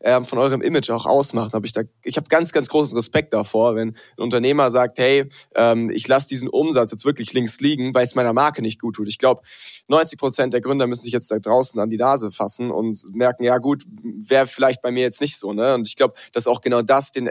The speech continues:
Duschbrocken au-, Duschbrocken ausmacht. Diese starke Marke, diese klare Edge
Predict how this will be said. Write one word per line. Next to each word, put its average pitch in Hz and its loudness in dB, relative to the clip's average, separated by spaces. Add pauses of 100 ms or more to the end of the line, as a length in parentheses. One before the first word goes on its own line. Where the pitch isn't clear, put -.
Duschbrocken 135 -4
au-, 110 4
Duschbrocken 110 -4
ausmacht. 110 0
Diese 104 -6
starke 135 0
Marke, 127 -2
diese 113 -4
klare 127 0
Edge 139 2